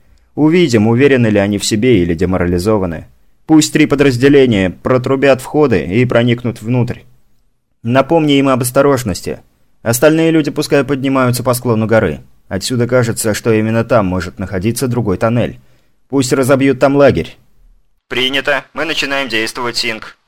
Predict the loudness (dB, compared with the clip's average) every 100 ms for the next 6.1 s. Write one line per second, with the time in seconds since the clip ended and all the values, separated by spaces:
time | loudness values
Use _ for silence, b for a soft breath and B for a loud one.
0 | _ _ _ _ _ _ -6 -4 -2 -2
1 | -2 -2 0 2 0 0 -2 -4 -6 -2
2 | 0 2 0 -2 0 0 0 -2 -6 -8
3 | -16 _ _ _ _ _ -2 2 2 4
4 | 4 4 4 4 4 4 2 0 -4 -2
5 | -2 2 0 0 -4 -4 -2 -2 -2 -6
6 | -8